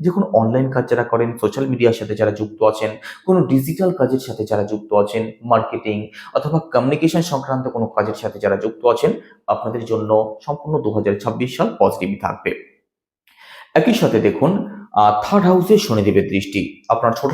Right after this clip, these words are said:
ভাই বোন, কাছের আত্মীয় স্বজন, পাড়া প্রতিবেশী, এদের সাথে কিন্তু অকারণ সমস্যাতে আপনি জড়িয়ে পড়তে পারেন।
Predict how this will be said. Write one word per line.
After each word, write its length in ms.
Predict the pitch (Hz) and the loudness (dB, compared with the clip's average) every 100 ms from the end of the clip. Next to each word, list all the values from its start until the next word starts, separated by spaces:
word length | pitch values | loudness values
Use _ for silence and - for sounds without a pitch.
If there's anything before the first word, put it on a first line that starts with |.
| - | -2
ভাই 160 | 131 | -2
বোন, 180 | 127 135 - | -2 -4 -2
কাছের 280 | 98 - 120 | -2 0 -2
আত্মীয় 240 | - 120 | 0 -2
স্বজন, 320 | 113 101 113 101 | -2 -8 -6 0
পাড়া 160 | 101 | 2
প্রতিবেশী, 640 | 98 104 98 98 - 190 - - - - | 2 -2 -4 -2 2 2 0 -10 -8 0
এদের 260 | 147 226 | 2 2
সাথে 320 | 226 160 - - | -2 -4 -2 -2
কিন্তু 580 | 117 101 120 120 - - - | -2 2 4 4 2 -10 2
অকারণ 440 | 143 143 156 165 170 | 2 2 -2 0 -2
সমস্যাতে 580 | 120 120 - 113 175 | 0 -2 -4 -8 -2
আপনি 300 | 165 - 139 - | -2 -2 -8 -4
জড়িয়ে 280 | 92 95 92 | -2 0 -2
পড়তে 240 | 92 - 92 | -4 -4 -4
পারেন। 320 | - 95 | -2 -2